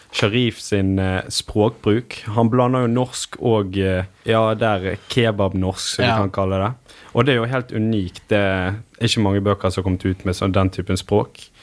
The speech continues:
Speaker 1: Og det skaper også en tone som er både morsom og, eh, på en måte poetisk.
Speaker 2: Ja, altså, denne boken er veldig direkte, da. Ha-, tempoet går relativt fort. Han, eh,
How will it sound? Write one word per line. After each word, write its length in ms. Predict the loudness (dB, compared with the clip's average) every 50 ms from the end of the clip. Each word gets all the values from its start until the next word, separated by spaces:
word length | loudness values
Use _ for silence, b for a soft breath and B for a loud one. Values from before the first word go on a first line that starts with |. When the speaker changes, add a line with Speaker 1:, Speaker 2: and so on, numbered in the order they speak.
| B B B B B B B 0
Speaker 1:
Og 160 | 2 4 4
det 100 | 2 2
skaper 320 | 2 0 0 0 2 0
også 160 | 0 0 0 0
en 120 | -2 -2
tone 520 | -2 -2 0 2 2 2 2 2 0 0 -2
som 180 | -2 -2 0
er 340 | 0 0 0 -2 -2 -4 -4
både 480 | -6 -2 0 0 2 2 2 0 0 0
morsom 760 | 0 0 0 -2 -2 -4 -4 -2 0 2 2 2 2 0 -2 -2
og, 420 | -2 0 0 0 -2 -4 -6 -4
eh, 300 | -2 0 0 0 -2 -6 -10 b b b b b b _
på 80 | 0 2
en 60 | 4
måte 540 | 4 4 2 2 0 0 2 2 2 0 -2 -4
poetisk. 800 | -8 -4 -2 0 0 -2 -2 -6 -10 -14 -12 -12 -12 -12 -12 -16 -16 B B B B B B B B B _ _ 2
Speaker 2:
Ja, 160 | 2 2 2
altså, 280 | 2 2 2 2 2 4
denne 200 | 2 2 2 2 2
boken 300 | 2 2 2 2 0 0
er 120 | 2 2
veldig 960 | 2 2 0 0 0 0 0 0 0 0 0 -2 -2 -2 -4 -6 -8 -4 -2
direkte, 420 | 0 0 0 0 -2 -4 -2 0
da. 100 | 0 2
Ha-, 220 | 2 2 2 0 0
tempoet 560 | 0 0 0 2 2 0 0 -2 -2 0 2
går 320 | 2 2 2 2 0 -2 0
relativt 500 | 0 0 0 0 -2 -2 -4 -4 -6 -2
fort. 400 | -2 0 0 0 -2 -6 -8 -6 -2
Han, 320 | 0 2 2 2 2 2
eh, 300 | 2 0 0 0 -2 -2